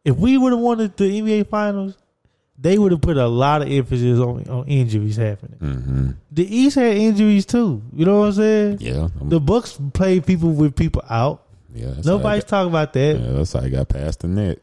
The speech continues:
Speaker 1: Yeah, that's how they got past the Nets. But, you know, I'm not gonna, 'cause,
Speaker 2: But
Speaker 1: 'cause, 'cause overall, and this is what I realized today, 'cause sadly enough, both of my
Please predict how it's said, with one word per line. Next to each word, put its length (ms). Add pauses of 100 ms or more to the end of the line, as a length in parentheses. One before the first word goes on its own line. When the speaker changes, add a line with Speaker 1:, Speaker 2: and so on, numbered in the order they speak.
Speaker 1:
Yeah, 180
that's 140
how 60
they 80
got 180
past 280
the 40
Nets. 340
But, 220
you 100
know, 320
I'm 200
not 180
gonna, 240
'cause, 280 (120)
Speaker 2:
But 220
Speaker 1:
'cause, 160
'cause 240
overall, 800 (840)
and 160
this 140
is 80
what 160
I 60
realized 400
today, 400 (1000)
'cause 300 (1200)
sadly 500
enough, 440
both 360
of 100
my 360